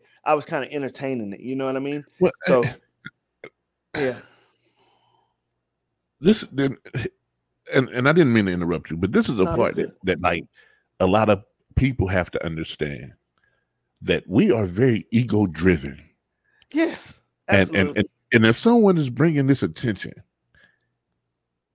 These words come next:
Speaker 2: it's, it's never enough attention
Speaker 1: It's kind of,
Speaker 2: that make you
Speaker 1: kind of
Speaker 2: say
Speaker 1: <laughs>
Speaker 2: that attention's wrong. You know
Speaker 1: Right,
Speaker 2: what I mean?
Speaker 1: right.
Speaker 2: So, so in,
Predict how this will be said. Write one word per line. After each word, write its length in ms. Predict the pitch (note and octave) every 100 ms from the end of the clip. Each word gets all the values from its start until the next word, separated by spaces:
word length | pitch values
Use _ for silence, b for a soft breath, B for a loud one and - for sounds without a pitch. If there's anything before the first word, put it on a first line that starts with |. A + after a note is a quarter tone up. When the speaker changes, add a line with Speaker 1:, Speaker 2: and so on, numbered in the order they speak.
| _
Speaker 2:
it's, 140 | D#3+ D3
it's 160 | C#3+ -
never 260 | D#3+ A3 F3+
enough 440 | A#2+ A2+ B2+ G3 -
attention 600 | G2+ G#2+ E2+ - D2+ F#2+ _ _ _
Speaker 1:
It's 160 | E3+ -
kind 260 | F#3+ F#3+
of, 80 | F3
Speaker 2:
that 100 | G2
make 200 | A#2+ -
you 80 | A#2+
Speaker 1:
kind 140 | G#2+
of 60 | A#2
Speaker 2:
say 160 | G#2
Speaker 1:
<laughs> 220 | - _ - _ _ _ _ _ _ _
Speaker 2:
that 200 | G#2+ G2 - _
attention's 500 | G#2+ - D3 A#2+ G2
wrong. 460 | F#2+ A2+ F2+ C#2 - _ _ _ _ - D#3
You 120 | G3
know 80 | F#3+
Speaker 1:
Right, 0 |
Speaker 2:
what 80 | B2
I 40 |
mean? 180 | B2 A#2+
Speaker 1:
right. 20 |
Speaker 2:
So, 240 | - G#2+ F2+ - _
so 240 | - A2+ G#2+
in, 120 | C3+